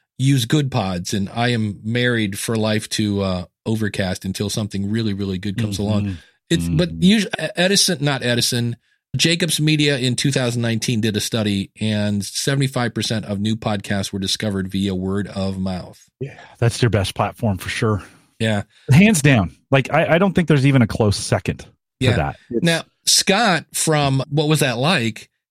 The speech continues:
Speaker 1: has found some really good partners to where they will swap promos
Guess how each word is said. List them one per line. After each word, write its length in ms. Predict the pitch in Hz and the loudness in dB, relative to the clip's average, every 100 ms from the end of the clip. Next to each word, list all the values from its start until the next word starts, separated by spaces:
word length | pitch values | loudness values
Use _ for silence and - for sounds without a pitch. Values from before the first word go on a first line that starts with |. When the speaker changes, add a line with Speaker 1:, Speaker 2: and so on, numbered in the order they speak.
| - | 0
Speaker 1:
has 200 | 139 - | 2 2
found 280 | 147 143 131 | 2 0 0
some 280 | 143 135 | 0 2
really 500 | 131 156 160 160 147 | 2 4 4 4 2
good 440 | 127 135 127 120 117 | 0 0 2 0 -2
partners 420 | 135 127 123 117 | -2 -2 -2 -2
to 120 | - | 0
where 240 | 131 123 117 | 0 0 0
they 160 | 120 | 0
will 160 | 120 113 | 0 0
swap 360 | - 143 127 - | 0 0 0 -2
promos 640 | 131 127 147 156 170 - | -2 0 2 0 -2 -4